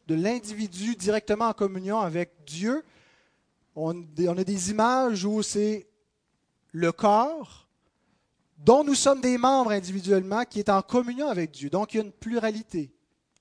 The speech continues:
Le temple, où nous sommes des pierres vivantes, qui forment un assemblage dans lequel Dieu habite. Euh, un troupeau,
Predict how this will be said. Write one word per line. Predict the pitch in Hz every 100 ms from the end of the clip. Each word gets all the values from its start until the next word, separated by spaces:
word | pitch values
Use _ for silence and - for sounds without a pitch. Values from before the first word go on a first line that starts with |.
| _ _ -
Le | 180 202
temple, | - 240 240 339 370 - - _ _ _ _
où | 185
nous | 214
sommes | 208 262 247
des | 233
pierres | 226 262 269 214
vivantes, | 196 254 262 277 233 143 - - - _ _ _
qui | 196
forment | 185 240 233
un | 226 233
assemblage | 254 240 247 247 262 233
dans | 214
lequel | 214 214 247 247 208
Dieu | - 190 233 254 220 -
habite. | 214 196 254 - - - _ _ _ _ _ _ _ -
Euh, | 185 185 196
un | 214
troupeau, | - 233 285 - 320 302 160